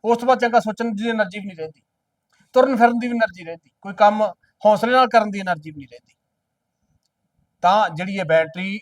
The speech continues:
ਰਿਚਾਰਜ ਹੁੰਦੀ ਹੈ ਨਾ, ਇਹਨੂੰ ਬੜੇ ਵਧੀਆ ਤਰੀਕੇ ਦੇ ਨਾਲ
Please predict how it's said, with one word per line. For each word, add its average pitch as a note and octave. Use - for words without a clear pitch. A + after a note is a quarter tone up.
ਰਿਚਾਰਜ D#3+
ਹੁੰਦੀ C3
ਹੈ C3
ਨਾ, A3
ਇਹਨੂੰ G3
ਬੜੇ G3+
ਵਧੀਆ A#3+
ਤਰੀਕੇ G3+
ਦੇ F#3
ਨਾਲ F#3